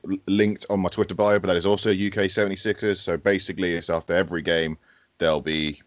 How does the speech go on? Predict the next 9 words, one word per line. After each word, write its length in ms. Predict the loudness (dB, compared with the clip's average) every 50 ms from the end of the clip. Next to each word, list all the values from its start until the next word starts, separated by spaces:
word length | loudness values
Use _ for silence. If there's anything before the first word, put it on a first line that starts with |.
| _ _ 0
my 160 | 2 2 2
opinions, 680 | 2 2 0 -2 0 0 0 0 -2 -4 -6 -10 -12 -14 _ -4
about 180 | -2 -2 -2
fifteen, 240 | -2 -4 -4 -4 -4
twenty 200 | -2 0 0 0
minutes 180 | 0 -2 -4 -4
long 320 | -4 -4 -4 -4 -6 -8 -6
per 160 | -2 -2 0 0
video. 380 | 2 2 4 4 4 4 2